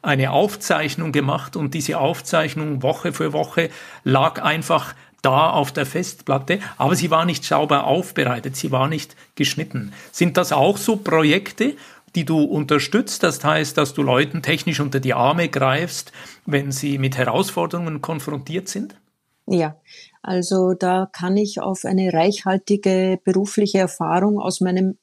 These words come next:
Speaker 2: früheren Leben zurückgreifen. Ich habe schon erwähnt, ich habe in einer Redakt-, in Redaktionen gearbeitet als Redakteurin. Ich habe aber genauso auch in der Druckvorstufe, im Layout gearbeitet. Ich habe, äh, selbst Pressetexte für P-R-Agenturen geschrieben.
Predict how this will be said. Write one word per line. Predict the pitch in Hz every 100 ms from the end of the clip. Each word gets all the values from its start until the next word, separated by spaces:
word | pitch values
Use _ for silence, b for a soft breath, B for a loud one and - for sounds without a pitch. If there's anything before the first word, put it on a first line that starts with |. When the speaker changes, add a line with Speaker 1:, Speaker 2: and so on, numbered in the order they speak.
| 175
Speaker 2:
früheren | - 196 214 208
Leben | 190 190 233 208
zurückgreifen. | 175 170 - 170 165 170 - 196 226 b b b b
Ich | - 190 196 185 190
habe | 196
schon | - 202
erwähnt, | 196 175 180 226 226
ich | 202
habe | 196 196
in | 196
einer | 185 185
Redakt-, | 180 185 - -
in | - 190
Redaktionen | 185 185 185 - 196 233 240
gearbeitet | 214 196 196 202 196
als | 180 180 180
Redakteurin. | 180 - - 175 175 208 226
Ich | 202 180
habe | 175 190
aber | 185
genauso | 175 185 175 180 190 196
auch | 180 180
in | 190
der | 185
Druckvorstufe, | 240 240 - 208 208 - 202 196 202
im | 190
Layout | 175 185 196 196 -
gearbeitet. | 185 175 175 185 180 185 180 - b b b b -
Ich | 202 196
habe, | 190 190 190 -
äh, | 208 202 196 196
selbst | 202 202 - -
Pressetexte | 190 190 208 196 190 - 196
für | - 202
P-R-Agenturen | 190 - 190 202 185 175 185 185
geschrieben. | 185 185 180 175 180 190 202